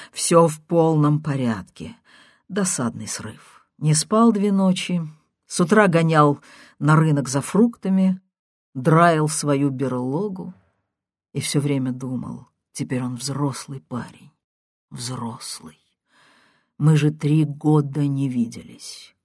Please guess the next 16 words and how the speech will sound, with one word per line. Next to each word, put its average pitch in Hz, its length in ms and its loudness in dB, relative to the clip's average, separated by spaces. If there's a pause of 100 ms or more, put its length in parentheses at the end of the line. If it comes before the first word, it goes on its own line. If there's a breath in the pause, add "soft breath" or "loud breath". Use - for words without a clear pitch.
Он 180 140 4
с - 120 0
такой 226 380 4
щенячьей 196 800 0
гордостью 170 880 0 (160)
показал 196 640 -2
мне 180 260 -2 (220)
паспорт 214 840 -8 (640 loud breath)
со 196 180 2
своей 185 540 4
двойной 165 800 0
фамилией. 151 640 2
Черт 214 560 4
бы 151 320 0
меня 160 300 2
подрал! 139 880 -4